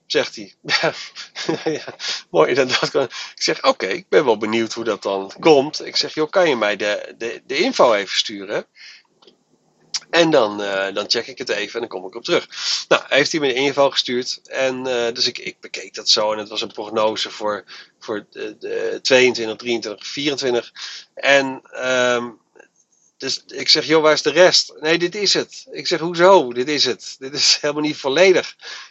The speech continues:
Dit is niet onderbouwd. Het, het, het, het eerste jaar is er zeven en een halve ton omzet. Maar nergens staat hoe iemand daar precies aan gekomen is.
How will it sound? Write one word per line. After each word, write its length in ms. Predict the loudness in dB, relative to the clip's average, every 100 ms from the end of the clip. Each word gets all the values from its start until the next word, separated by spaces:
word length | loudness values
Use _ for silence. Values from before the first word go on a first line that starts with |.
| _
Dit 120 | -14
is 240 | -12 -12 -12
niet 280 | -4 0 0
onderbouwd. 680 | 0 2 6 6 4 -2 -12
Het, 300 | -10 -10 -14 -14
het, 160 | -14 -12
het, 180 | -14 -14
het 160 | -12
eerste 340 | -2 0 0 2
jaar 300 | 6 6 4
is 120 | 0
er 60 |
zeven 300 | 2 4 4
en 60 | 4
een 60 | 2
halve 220 | 0 0
ton 220 | 0 2
omzet. 520 | 2 2 4 4 2
Maar 180 | -6 -4
nergens 360 | 0 0 0 0
staat 320 | 2 0 0
hoe 240 | -6 -8 -6
iemand 240 | -4 -2
daar 160 | 0 -2
precies 320 | -2 -2 2
aan 120 | 2
gekomen 460 | 2 4 4 6 0
is. 220 | -2 -8